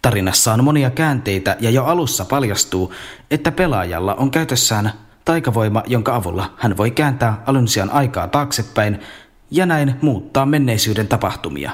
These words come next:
Pelissä siis edetään lukemalla Ashin pelaajalle lähettämiä viestejä ja välillä osallistumalla keskusteluun valitsemalla jokin annetuista vastausvaihtoehdoista.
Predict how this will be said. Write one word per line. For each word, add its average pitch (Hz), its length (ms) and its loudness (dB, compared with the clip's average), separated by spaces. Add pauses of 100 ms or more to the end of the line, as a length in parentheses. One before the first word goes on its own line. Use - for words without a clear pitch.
(760)
Pelissä 165 300 0
siis 147 280 0
edetään 135 580 0
lukemalla 123 500 2 (160)
Ashin 113 360 0 (340)
pelaajalle 117 580 2
lähettämiä 95 520 -2
viestejä 131 480 0 (640)
ja 190 140 2 (360)
välillä 135 280 2 (100)
osallistumalla 117 640 0
keskusteluun 101 920 -2 (580)
valitsemalla 143 440 2
jokin 127 380 0
annetuista 107 640 0
vastausvaihtoehdoista. 82 1300 -4